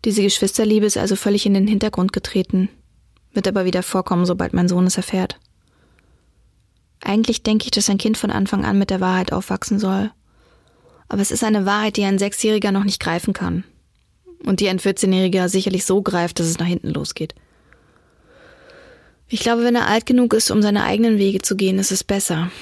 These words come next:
Wenn er alt genug ist, um von mir Abstand nehmen zu können, weil ihn die Erkenntnis vielleicht erschüttert.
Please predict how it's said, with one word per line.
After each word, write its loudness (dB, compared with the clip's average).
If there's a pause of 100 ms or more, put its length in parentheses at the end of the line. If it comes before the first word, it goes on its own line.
(200)
Wenn -4
er -6
alt -4
genug 2
ist, 0
um 0
von -2
mir 0
Abstand -2
nehmen 0
zu -2
können, 0
weil 0
ihn 2
die 2
Erkenntnis -2
vielleicht -4
erschüttert. -4